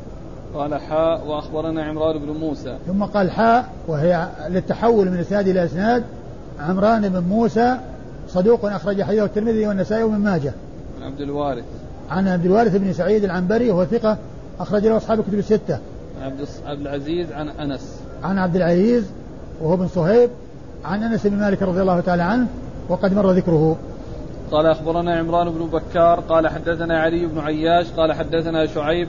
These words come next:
Speaker 1: قال حدثنا أبو الزناد مما حدثه عبد الرحمن بن هرمز مما ذكر أنه سمع أبا هريرة رضي الله عنه يحدث به عن رسول الله
Speaker 2: مما
Speaker 1: صلى الله
Speaker 2: ذكر أو مما ذكر؟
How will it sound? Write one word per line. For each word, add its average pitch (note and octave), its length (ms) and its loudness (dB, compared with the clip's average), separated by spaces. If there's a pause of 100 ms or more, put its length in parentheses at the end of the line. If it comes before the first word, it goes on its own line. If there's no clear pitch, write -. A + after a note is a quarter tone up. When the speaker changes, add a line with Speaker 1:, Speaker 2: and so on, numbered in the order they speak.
Speaker 1:
قال D#3 180 4
حدثنا D#3+ 600 0
أبو D#3 140 -2
الزناد D#3 640 2
مما E3 260 -2
حدثه D#3+ 640 0
عبد D3+ 180 -2
الرحمن D#3 480 -2
بن D3+ 240 -4
هرمز E3 360 2 (720)
مما E3+ 400 2
ذكر E3 640 4
أنه E3 480 0
سمع E3 600 2
أبا D#3+ 180 4
هريرة D#3+ 640 2
رضي E3+ 180 0
الله D#3+ 400 2
عنه D#3+ 260 -2
يحدث D#3+ 500 0
به E3 400 -2
عن E3 160 -4
رسول E3+ 360 -2
الله E3 260 4
Speaker 2:
مما D3+ 140 2
Speaker 1:
صلى E3+ 100 4
الله G3 160 2
Speaker 2:
ذكر F#3+ 120 2
أو G#3 60 -2
مما G#3 300 2
ذكر؟ C#3 340 0